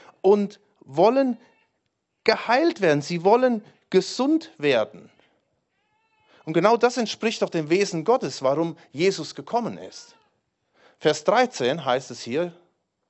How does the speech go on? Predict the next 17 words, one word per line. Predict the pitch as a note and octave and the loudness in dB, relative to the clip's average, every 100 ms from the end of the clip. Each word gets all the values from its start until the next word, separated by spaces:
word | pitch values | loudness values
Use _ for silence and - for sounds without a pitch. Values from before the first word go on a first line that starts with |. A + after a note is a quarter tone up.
| _ _ _ _ _ _ _ | _ _ _ _ _ _ _
äh, | D3 C#3+ C#3 C3+ - _ _ _ _ - | 0 2 2 -2 -16 _ _ _ _ -6
„Geht | G3 D#4+ - | -2 -2 0
aber | G3+ G#3 G3 | 0 2 2
hin | D#3 E3+ F#3+ | 0 -2 -4
und | D#3 D#3 | -8 -6
lernt“, | G#2 B2+ C#3 F#2+ - - | 0 2 0 -4 -12 -8
sagt | C#3 C3 - | -4 -2 -2
Jesus. | C#3+ - - _ _ _ | -8 -8 -20 _ _ _
Jesus | G2 F#3+ C#3 - | -4 -4 -4 -6
sagt | A2 - | -6 -8
zu | A#2 | -14
Theologen, | - A2 F#2 G#2 D3+ G2+ G2 A#2+ _ _ | -10 -8 -6 -2 -4 -4 -10 -14 _ _
„Geht | B2+ C#3 C3 | -10 -6 -4
aber | B2+ A#2+ | -2 -2
hin | A#2 C#3+ | -4 -8
und | B2+ A2 | -8 -2
lernt.“ | G2+ A2 G2 - | 0 0 -2 -16